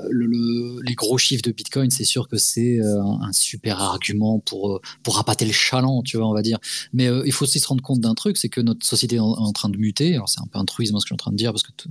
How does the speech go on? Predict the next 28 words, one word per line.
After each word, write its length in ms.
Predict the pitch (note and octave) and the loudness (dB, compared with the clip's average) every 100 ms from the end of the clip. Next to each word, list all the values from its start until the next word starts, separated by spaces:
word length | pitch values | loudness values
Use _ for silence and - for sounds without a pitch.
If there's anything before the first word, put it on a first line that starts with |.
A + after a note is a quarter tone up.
| - | -12
toutes 120 | - | -4
les 60 | - | -2
sociétés 520 | - A2 A2+ G#2 G#2 | 0 0 0 -2 -2
sont 160 | - A2 | -6 -4
toujours 260 | A2 G#2 | -2 0
en 60 | G2 | 0
mutation 340 | G2 G#2 - | 0 0 -2
constante. 400 | - A#2 F#3+ B2+ - - - - | -2 -2 0 -2 -4 -6 -6 0
Mais 80 | B2+ | 2
notre 160 | C#3 | 2
société 260 | C#3+ - C3 | 2 2 2
est 80 | A2+ | 2
en 60 | |
train 140 | G#2 A2 | 2 2
de 40 | |
muter 160 | G#2+ G3 | 2 2
dans 140 | D#3 | 0
une, 260 | A2 A#2 A#2 | 2 4 4
dans 120 | A#2 | 2
une 160 | B2+ A#2 | 2 0
direction 420 | A2+ A2+ - F3+ - - | 0 0 0 -2 -4 -6
assez 380 | B2 A#2 - | 0 0 4
identifiable 720 | E3 B2+ A#2 - - B2 A2 A2+ | 2 2 0 0 0 0 2 2
maintenant. 480 | C3+ C3+ G#3 C#3+ - - - - | 0 2 4 2 -2 -12 -10 -4
Et 120 | A2+ | -4
que, 420 | - E3 F#3+ - | 0 2 2 0
par 180 | B2+ G#2 | -4 0
exemple, 640 | G#2 - A#2+ F#3+ F3+ G#2+ | 0 2 4 2 2 -4